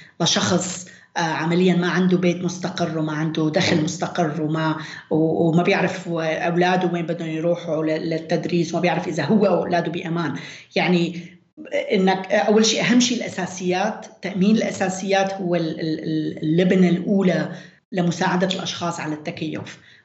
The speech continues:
وهي الأساسيات ت-، مثل ما قلت، آه، العلاقة بالبيت والمسكن والطعام والشراب، وبعدين الشغل ومحاولة لم ال-، الشمل ما بين العائلة والأصدقاء،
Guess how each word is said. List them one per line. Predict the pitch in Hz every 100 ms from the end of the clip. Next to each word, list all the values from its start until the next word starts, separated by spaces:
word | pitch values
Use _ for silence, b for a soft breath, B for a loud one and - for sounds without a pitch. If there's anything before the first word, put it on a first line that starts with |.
| b
وهي | 180
الأساسيات | 196 170 170 180 - 196 190 185 180 - - _ _ _ -
ت-، | 190 185 208
مثل | 185 185
ما | 175
قلت، | 170 160 165 -
آه، | 156 156 156 B B - -
العلاقة | 110 - 175 160 170 160
بالبيت | 165 156 214 208
والمسكن | 170 175 - 175
والطعام | 151 - 190
والشراب، | 165 147 160 180 190
وبعدين | 180 - 156 190 165
الشغل | 143 - - 233 226 208 202
ومحاولة | 170 151 - 170 170 170 -
لم | 190 196 185
ال-، | 185 170 B B B
الشمل | 170 156 - 220 208 208 202 - 160
ما | 156
بين | 170 165
العائلة | 151 151 190 185 185 180
والأصدقاء، | 180 180 - 175 - 196 190 202